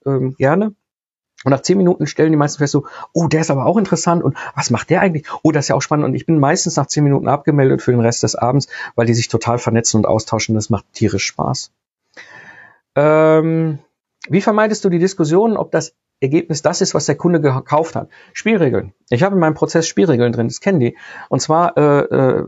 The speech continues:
wer nicht da ist, stimmt zu, äh, keine Rückmeldung, äh, ist Zustimmung und die Zeit tickt. Ja, diese Spielregeln könnten theoretisch dazu führen, dass wir nach zwei Wochen ein leeres Dokument abgeben.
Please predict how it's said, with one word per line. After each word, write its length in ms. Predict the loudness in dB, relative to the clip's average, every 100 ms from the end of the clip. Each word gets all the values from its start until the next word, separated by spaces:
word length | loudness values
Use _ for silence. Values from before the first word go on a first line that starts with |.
| -10 -18 -2
wer 140 | 0
nicht 200 | 0 0
da 140 | 0 0
ist, 140 | 0
stimmt 240 | -2 -4 0
zu, 340 | 2 2 0 -6 -20 -4
äh, 160 | 0 0
keine 300 | 0 -2 0
Rückmeldung, 640 | -2 0 2 2 2 -2 -6 -4
äh, 400 | 0 2 4 2 -2
ist 160 | -6 -2
Zustimmung 600 | -2 0 0 2 2 0
und 180 | -2
die 100 | -2
Zeit 340 | -4 -2 -2 -2
tickt. 300 | -4 -4 -20 _ -8
Ja, 120 | -2 0
diese 220 | 0 -2
Spielregeln 720 | -2 -2 0 2 2 0 -4 _ _ _ -2
könnten 320 | -2 -2 -2
theoretisch 460 | 0 2 0 -2
dazu 220 | -4 -2 -2
führen, 260 | 0 2
dass 160 | 2 0
wir 60 |
nach 140 | -2 -2
zwei 180 | -2 0
Wochen 200 | 0 0
ein 80 |
leeres 300 | 2 2 0
Dokument 460 | -2 0 0 0 -2
abgeben. 340 | -8 -6 -8